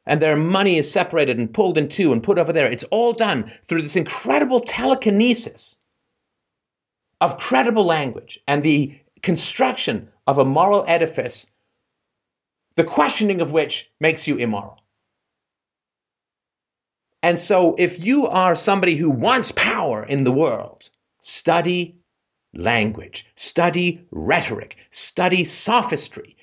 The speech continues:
study the capacity to change people's minds without touching them or threatening them in any way, shape, or form.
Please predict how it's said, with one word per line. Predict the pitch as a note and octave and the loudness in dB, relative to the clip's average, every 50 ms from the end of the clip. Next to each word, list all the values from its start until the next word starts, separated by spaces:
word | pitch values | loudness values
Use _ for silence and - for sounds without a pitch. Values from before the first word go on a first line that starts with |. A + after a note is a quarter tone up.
| _ - | _ -10
study | - - - - - - G3+ G#3 G3+ A3 A3 A3 G#3+ A3 - _ _ _ _ _ _ _ _ _ _ _ _ - | -4 -2 -2 -2 0 2 2 2 4 2 2 0 -2 -6 -14 _ _ _ _ _ _ _ _ _ _ _ _ -2
the | D3+ | 0
capacity | - - D#3+ - - - A3+ A#3+ A3 - - D#3+ E3 D3 | 2 0 -2 -2 0 -2 -2 -2 -2 -2 -4 -4 -6 -6
to | - D3+ | -6 -6
change | C3+ - - G#3 A3 A3 G#3+ G#3 G#3+ | -4 -2 0 2 2 4 2 2 2
people's | - G#3 G3+ F#3 D#3+ D#3 | 0 -2 0 0 -2 0
minds | E3 D#3 D3 D3 C#3+ C#3 C#3 C3+ C#3 - _ _ - | 0 2 2 2 2 2 2 0 -2 -8 _ _ -2
without | G#2 G#2 A#2+ C#3 D#3 D3+ - | 0 0 2 2 0 -2 -2
touching | - - D3+ - - D3+ C#3 | -2 -2 -2 -2 -2 -4 0
them | C3+ C3 C#3 - - | 0 0 0 0 0
or | G2+ F#2 - | 0 0 0
threatening | - - D3 C#3+ - C#3+ C3+ B2+ | 0 0 0 0 2 0 0 2
them | A#2+ B2 A#2+ A#2+ A2+ - | 2 0 0 -2 -4 -4
in | G2 F#2+ | -4 -2
any | F#2+ - A#2+ B2+ B2 B2+ A#2 | -2 0 0 2 2 2 2
way, | A2+ A2+ G#2+ G#2+ | 2 2 2 0
shape, | G#2+ - - G2+ G2 - | 0 0 0 0 0 0
or | F#2 | -4
form. | - - F#2 F2+ - - | -4 -4 -6 -6 -8 -10